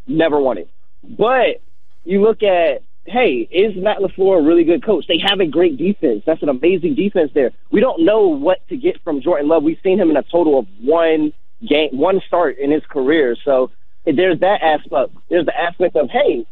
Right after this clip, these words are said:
Justin Fields might be really, really good, and then you just gave him an amazing safety blanket in, uh, D J Moore, and then you bring in Roschon Johnson from Texas, who's a guy that's a rookie and could potentially win that starting job.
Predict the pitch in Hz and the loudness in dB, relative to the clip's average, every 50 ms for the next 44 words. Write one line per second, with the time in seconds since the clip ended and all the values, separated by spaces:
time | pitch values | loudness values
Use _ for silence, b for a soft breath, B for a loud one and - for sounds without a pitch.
0 | - - - - - - - 466 - 494 - - - - 508 196 185 196 196 160 | -12 -14 -14 -8 -4 -2 -2 0 0 -2 -2 0 0 0 0 0 0 0 -2 -2
1 | 151 175 170 139 127 143 196 214 214 202 185 202 196 190 175 127 156 180 202 214 | -4 -6 -8 -4 0 2 2 2 2 2 2 4 4 2 2 2 2 2 2 2
2 | 165 165 156 170 180 196 208 165 202 - - - 156 170 180 170 180 202 190 190 | 0 -2 -6 -4 -4 -6 -4 -4 -6 -4 -2 0 2 2 2 2 2 0 0 0
3 | 196 - - - - - - 135 143 127 123 131 151 170 190 185 147 175 160 - | -2 -4 -10 -12 -8 -4 0 0 2 2 4 4 4 4 2 2 0 -4 -6 -2
4 | - 160 160 160 - 185 165 147 165 170 175 - 185 165 147 139 143 143 143 139 | 0 2 2 0 0 -2 -2 2 2 2 2 2 0 0 0 2 2 2 2 2
5 | 127 127 127 - - 127 123 120 107 95 147 165 143 156 160 147 127 120 123 135 | 0 -2 -4 -4 -2 -2 -2 -2 0 0 0 0 2 2 2 2 2 2 2 4
6 | 156 165 165 175 170 - - - - - - 139 151 156 156 143 147 147 117 156 | 4 4 2 0 -2 -6 -10 -14 -8 -4 0 0 2 2 0 0 -2 -2 0 0
7 | 165 156 143 143 151 147 135 131 143 147 147 - 165 147 143 135 110 127 123 127 | 0 2 2 0 0 2 2 2 2 0 0 0 -2 0 0 -2 -2 0 0 0
8 | 127 127 - - 135 - - 123 107 - 139 131 123 - - 143 127 - 147 131 | -2 -2 -4 -8 -6 -4 -4 -4 -2 0 0 -2 0 -2 -4 -4 0 0 0 0
9 | 127 123 95 127 127 127 127 127 127 123 123 123 - - 110 107 127 143 139 - | 0 0 0 0 0 2 0 0 0 0 -2 -4 -4 -4 -2 0 0 0 0 0
10 | 143 139 120 - 127 113 104 - - 139 131 113 - 127 123 120 113 123 120 120 | 0 0 0 0 -2 -4 -4 -4 -2 0 0 0 2 2 2 2 4 2 2 2
11 | 117 113 - - 127 123 123 117 110 110 117 127 123 123 123 | 2 0 0 0 0 0 0 -2 0 0 0 2 2 0 -2